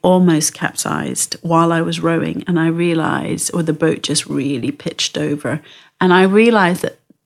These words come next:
I was now in capsize weather. Um, I knew that, and, um, I decided not to row too late that night, and I s-,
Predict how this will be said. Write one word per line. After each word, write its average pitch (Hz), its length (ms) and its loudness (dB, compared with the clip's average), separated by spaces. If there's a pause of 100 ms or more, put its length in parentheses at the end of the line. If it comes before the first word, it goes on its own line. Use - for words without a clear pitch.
(160)
I 170 120 2
was 170 240 -2
now 160 340 -2
in 160 360 -2 (160)
capsize 147 720 -4
weather. 160 480 -6 (840)
Um, 156 240 2
I 170 100 6
knew 190 280 6
that, 160 340 0 (100)
and, 180 560 2
um, 175 580 0 (300)
I 180 80 4
decided 185 540 0
not 185 240 4
to 202 120 2
row 170 220 4
too 175 260 -2
late 170 500 -2
that 156 220 -2
night, - 540 -2 (400)
and 165 280 4
I 170 100 2
s-, - 180 -2